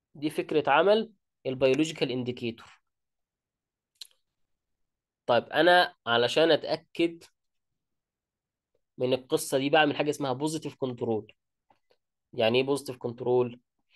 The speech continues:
يعني انا لازم اتاكد ان الميديا اصلا مش جاي، او الب-، السبورز دي اصلا مش جايه لي ميته من الشركه. م-، يعني انا عايز اعرف هو الجهاز هو اللي موتها ولا هي اصلا ميته.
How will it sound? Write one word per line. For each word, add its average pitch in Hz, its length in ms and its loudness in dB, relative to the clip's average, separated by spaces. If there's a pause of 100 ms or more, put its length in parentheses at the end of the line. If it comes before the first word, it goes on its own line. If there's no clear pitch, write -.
(200)
يعني 120 260 4
انا 147 120 6
لازم 160 280 2
اتاكد 165 600 -4 (320)
ان 123 180 -2
الميديا 147 500 2
اصلا 165 480 0 (320)
مش 123 180 -10
جاي، 123 260 2
او 127 160 4
الب-، 117 160 -2
السبورز 143 500 -4
دي 147 160 2
اصلا 165 200 2
مش 160 160 0
جايه 156 260 6
لي 190 100 6
ميته 202 340 4
من 170 120 -2
الشركه. - 580 0 (1000)
م-، 127 100 -10
يعني 123 340 2
انا 147 100 4
عايز 156 200 6
اعرف 160 380 6
هو 131 160 2
الجهاز 139 420 2
هو 185 160 6
اللي 180 140 4
موتها 190 680 2 (640)
ولا 131 300 0
هي 208 280 4
اصلا 185 400 0
ميته. 156 640 0